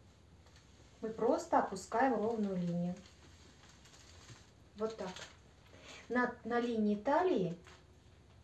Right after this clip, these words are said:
на линии талии будут застёжки. Поэтому всё остальное переснимаем. Обычным способом.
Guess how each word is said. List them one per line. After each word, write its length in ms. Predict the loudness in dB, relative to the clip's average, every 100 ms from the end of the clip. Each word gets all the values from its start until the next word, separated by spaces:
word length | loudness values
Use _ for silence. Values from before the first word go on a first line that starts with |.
| -20 -4
на 120 | 0
линии 300 | 0 -2 -6
талии 480 | -6 -4 -2 -4 -8 -16 -20 -18 -6
будут 260 | -4 -4 -8 -18 -20 -20 -18 0
застёжки. 800 | 2 2 0 -4 -4 -6 -12 -20 -20 -20 -20 -20 -20 -20 -20 -12 -2
Поэтому 320 | -2 -2 -6
всё 240 | 2 4
остальное 640 | 4 2 0 2 2 2 -2 -2
переснимаем. 1040 | 0 0 -2 -2 -2 -2 -4 -4 -6 -8 -16 -20 -20 -20 -20 -20 -20 -20 -20 -20 -20 -20 -20 -20 -20 -20 -20 -20 -20 -20 -20 -20 -20 -20 -20 -20 -20 -20 -20 -20 -20 -20 -20 -4
Обычным 520 | 0 2 2 0 -2
способом. 640 | -2 -4 -6 -4 -8 -8